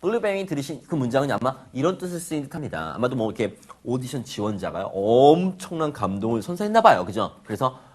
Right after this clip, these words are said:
"She blew me away." 그녀가 날 감동시켰다라고 하는 거죠. 자, 이 감동하다라는 표현이 나온 김에 알고 있던 표현들 한번 또 정리해 보도록 할게요.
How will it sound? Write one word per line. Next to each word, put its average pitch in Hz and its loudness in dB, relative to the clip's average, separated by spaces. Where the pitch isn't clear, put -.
"She - -10
blew 233 -8
me 254 -6
away." 240 -2
그녀가 123 -6
날 110 -8
감동시켰다라고 123 0
하는 151 -8
거죠. 71 -6
자, 90 0
이 262 0
감동하다라는 220 4
표현이 247 -6
나온 151 0
김에 147 -4
알고 202 2
있던 214 -2
표현들 196 -6
한번 170 -4
또 170 -8
정리해 113 -6
보도록 85 -10
할게요. - -12